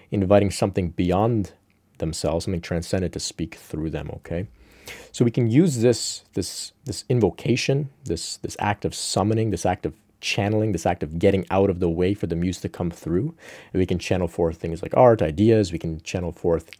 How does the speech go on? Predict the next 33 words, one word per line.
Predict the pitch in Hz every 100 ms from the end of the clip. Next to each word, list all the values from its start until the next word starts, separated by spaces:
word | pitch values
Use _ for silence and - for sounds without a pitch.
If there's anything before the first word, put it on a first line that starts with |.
| _
healing | - - 117 123 117 117
as | - 87 -
well, | 85 95 110 127 - - -
whether | 90
that's | 85 82
for | - 85
ourselves, | 80 - 104 101 98
for | - -
others, | 92 95 90
for | -
the | 80
world. | 78 92 95 101 - _ _ - - - -
We | -
can | -
channel | - 87
forth | - 82 -
innovation, | 87 80 90 85 90
ideas, | 76 82 85 87 87 - - -
wisdom. | 82 92 85 98 90 90
We | 87
can | 78 85
use | 90 98
it | 98 87 -
to, | - 92 85 -
uh, | 82 80 80 -
inform | 95 - 113 107 104 -
our | 92 90
decision-making | 85 - 110 98 101 98 95 98
in | 87 85
life | 87 87
as | 87 87
well. | 165 185 78 - _ _ _ _ _ _ _ _ _ _ _ - - - - _ _
So, | - - 123 127